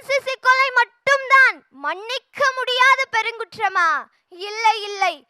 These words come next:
மண் சிசு கொலையும் தான் மன்னிக்க முடியாத பெருங்குற்றம். ஒட்டுமொத்த உலகம் ஒற்றை குரலில் எதிர்க்கும் ஒரே பொருள் நெகிழி. இனியாவது உங்களுக்கு புரியுமா? நான் மீண்டும் வந்திருக்கிறேன்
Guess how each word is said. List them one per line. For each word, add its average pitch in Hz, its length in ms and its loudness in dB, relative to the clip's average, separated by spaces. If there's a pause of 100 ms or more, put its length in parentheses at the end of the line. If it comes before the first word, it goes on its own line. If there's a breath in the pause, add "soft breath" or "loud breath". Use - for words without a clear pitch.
(220)
மண் 330 380 -4 (100)
சிசு 480 240 -8 (140)
கொலையும் 440 560 -2
தான் 440 280 4 (120)
மன்னிக்க 392 580 -10
முடியாத 403 440 0 (140)
பெருங்குற்றம். 330 680 -8 (800)
ஒட்டுமொத்த 554 760 2 (160)
உலகம் 480 420 4 (380)
ஒற்றை 508 500 4 (140)
குரலில் 480 500 2 (280)
எதிர்க்கும் 381 500 -8 (220)
ஒரே 349 340 0 (260)
பொருள் 427 320 -2 (340)
நெகிழி. 330 380 -12 (540)
இனியாவது 466 720 0
உங்களுக்கு 403 460 -10 (120)
புரியுமா? 370 460 -6 (560)
நான் 330 300 -4 (220)
மீண்டும் 466 560 -12
வந்திருக்கிறேன் 330 760 -10